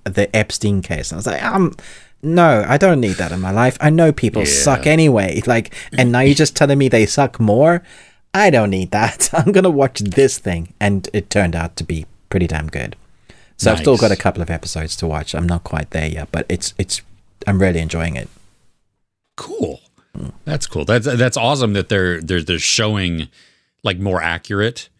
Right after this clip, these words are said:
Speaker 2: I
Speaker 1: Mm.
Speaker 2: guess, maybe, you know, even within a, um, fantastical type of world, you know,
Speaker 1: Yeah,
Speaker 2: or at
Speaker 1: there
Speaker 2: least
Speaker 1: is
Speaker 2: a
Speaker 1: a,
Speaker 2: soft
Speaker 1: there,
Speaker 2: focused
Speaker 1: there is a
Speaker 2: and
Speaker 1: bit of over hyper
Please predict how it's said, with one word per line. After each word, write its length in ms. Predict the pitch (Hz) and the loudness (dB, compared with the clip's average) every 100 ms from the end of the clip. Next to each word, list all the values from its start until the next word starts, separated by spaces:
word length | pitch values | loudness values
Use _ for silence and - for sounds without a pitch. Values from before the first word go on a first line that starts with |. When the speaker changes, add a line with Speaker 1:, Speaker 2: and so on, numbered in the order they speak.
| _ _ | _ _
Speaker 2:
I 80 | 143 | 2
Speaker 1:
Mm. 60 | |
Speaker 2:
guess, 340 | 120 110 - 131 | 2 2 -2 -2
maybe, 240 | 110 107 | -2 -2
you 180 | 107 101 | -2 -2
know, 240 | 95 92 | -2 -2
even 300 | 87 104 98 | 0 0 0
within 320 | 92 80 104 92 | -2 -2 -2 0
a, 260 | 85 85 | -2 -4
um, 420 | 78 82 78 73 - _ _ | -4 -4 -4 -8 -12 _ _
fantastical 800 | - 87 76 87 - 92 98 76 | -8 -8 -2 -4 -4 -8 -10 -8
type 280 | - 87 87 | -8 -8 -8
of 160 | 76 | -10
world, 480 | 82 80 82 85 87 - - - | -6 -4 -2 -4 -6 -12 -20 -14
you 80 | - | 0
know, 60 | 147 | 0
Speaker 1:
Yeah, 40 | |
Speaker 2:
or 40 | 147 | 4
at 40 | |
Speaker 1:
there 80 | 160 | 4
Speaker 2:
least 100 | - | 4
Speaker 1:
is 120 | 160 | 4
Speaker 2:
a 20 | 156 | 4
Speaker 1:
a, 60 | |
Speaker 2:
soft 220 | 120 85 | 4 2
Speaker 1:
there, 160 | 135 120 | 2 2
Speaker 2:
focused 280 | 85 76 - | 2 -4 2
Speaker 1:
there 100 | 135 | 4
is 140 | 143 127 | 4 2
a 40 | |
Speaker 2:
and 80 | 110 | 2
Speaker 1:
bit 140 | 110 | 2
of 180 | 101 - - | 2 0 -2
over 280 | 110 104 95 | 2 2 0
hyper 640 | - 95 92 98 90 87 | 0 0 2 2 2 0